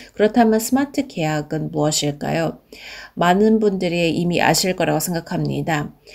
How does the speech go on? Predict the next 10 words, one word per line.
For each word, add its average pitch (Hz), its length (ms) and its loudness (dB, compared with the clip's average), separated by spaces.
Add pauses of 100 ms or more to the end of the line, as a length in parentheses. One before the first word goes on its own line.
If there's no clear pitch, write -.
(180)
간략하게 233 560 4
말씀드리자면 160 960 -2
스마트 240 440 -2
계약은 156 800 -2 (460)
실제 262 440 2
세계의 233 540 2
계약과 160 720 -2
같습니다. 143 920 -2 (220)
유일한 247 360 6
차이점은 190 880 0